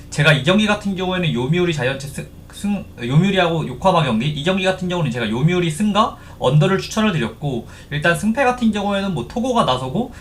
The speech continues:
K 같은 경우에는 이제 상대전에 약점이 있기 때문에, 상대전이 좋지 못했기 때문에, 요미우리 상대로 매우 고전했기 때문에 선발의 차이가 너무 커가지고 요미우리 승을 안 가는 게 이상한 경기다 라고 말씀을 드렸고, 저도 어제 실제로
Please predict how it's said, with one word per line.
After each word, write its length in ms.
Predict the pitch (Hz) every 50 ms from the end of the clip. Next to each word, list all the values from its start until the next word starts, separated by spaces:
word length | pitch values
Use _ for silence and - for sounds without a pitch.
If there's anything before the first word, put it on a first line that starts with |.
| - -
K 260 | - - 262 269 262
같은 280 | 254 247 247 - 226 220
경우에는 460 | 220 214 208 208 208 202 196 196 190
이제 540 | 160 - 127 127 127 127 127 120 107 110 - - - - - - - - -
상대전에 480 | - - 240 254 277 262 254 226 190
약점이 340 | 139 123 - - 196 196 170
있기 160 | 147 147 - -
때문에, 300 | 147 127 113 107 101 101
상대전이 460 | - 196 220 226 226 226 214 202 151
좋지 240 | 135 120 - - 156
못했기 380 | 120 - - 123 - 156 151
때문에, 560 | - 170 170 160 131 113 110 113 110 101 101 - - - - - - - - -
요미우리 300 | 131 135 147 185 196 180
상대로 300 | 180 202 196 190 185 160
매우 220 | 135 123 135 131 120
고전했기 440 | - 139 - 170 175 180 180 180 -
때문에 460 | - 185 170 160 175 214 247 - - - - -
선발의 400 | - - 226 226 233 254 247 240
차이가 240 | - - 240 226 202
너무 220 | 139 117 120 127
커가지고 640 | - - - 208 226 226 175 165 165 208 254 262 180
요미우리 360 | 123 127 143 175 196 185 185
승을 220 | - - 220 214
안 180 | 156 113 120 131
가는 220 | 143 185 196 202
게 80 | 190 170
이상한 320 | 143 - 143 147 156 151
경기다 500 | - 127 113 127 - - 104 107 107 - - - - -
라고 240 | - 120 127 143 165 151
말씀을 340 | 117 113 117 - 175 180
드렸고, 500 | 151 127 120 110 - - 185 208 240 - - - - -
저도 300 | - - 147 143 175 214
어제 160 | 190 151 143 -
실제로 560 | - - 202 - - 196 190 226 262 -